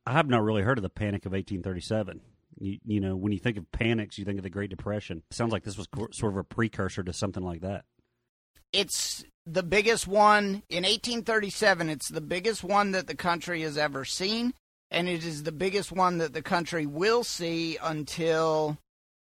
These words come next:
Speaker 2: the Great Depression. The Panic of eighteen thirty-seven is serious business, and, um,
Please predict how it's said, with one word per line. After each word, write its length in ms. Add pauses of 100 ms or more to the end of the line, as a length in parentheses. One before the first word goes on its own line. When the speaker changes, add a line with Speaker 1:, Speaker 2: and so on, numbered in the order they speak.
Speaker 2:
the 80
Great 320
Depression. 760
The 60
Panic 420
of 60
eighteen 400
thirty-seven 760
is 140
serious 520
business, 600
and, 320
um, 460